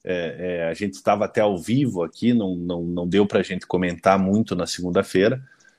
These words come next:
é, mas o Coritiba conseguiu o resultado, mas teve um desempenho, um desempenho ruim, né? É, mas nesse momento, com, com resultados adversos, precisando fugir da,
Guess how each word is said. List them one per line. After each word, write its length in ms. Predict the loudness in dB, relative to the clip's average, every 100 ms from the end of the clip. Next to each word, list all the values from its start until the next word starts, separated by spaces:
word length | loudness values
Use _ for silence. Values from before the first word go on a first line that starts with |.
| _
é, 220 | 2 4
mas 240 | 4 2 2
o 60 |
Coritiba 480 | 4 4 4 4 2
conseguiu 600 | 2 0 2 2 6 6
o 40 |
resultado, 760 | 6 2 0 0 4 4 4 0
mas 480 | -6 -6 -8 -10 -12
teve 320 | 0 0 2
um 100 | -2
desempenho, 680 | -2 -2 -2 0 2 2 2
um 520 | 2 0 -4 -4 -2
desempenho 800 | -2 -2 -2 -2 0 0 0 -2 -2
ruim, 400 | 4 6 6 4
né? 180 | -2 -8 -14 -20 -20 -20 _
É, 200 | 0 4
mas 240 | 4 4
nesse 260 | 6 4 4
momento, 600 | 4 4 2 0 -2 -6
com, 240 | -8 -10
com 200 | -10 -10 -6
resultados 520 | -6 -6 2 2 4
adversos, 680 | -2 -4 0 2 2 -2 -8
precisando 760 | -4 -2 -2 0 4 4 4
fugir 380 | 0 -2 0 2
da, 320 | 2 0 -2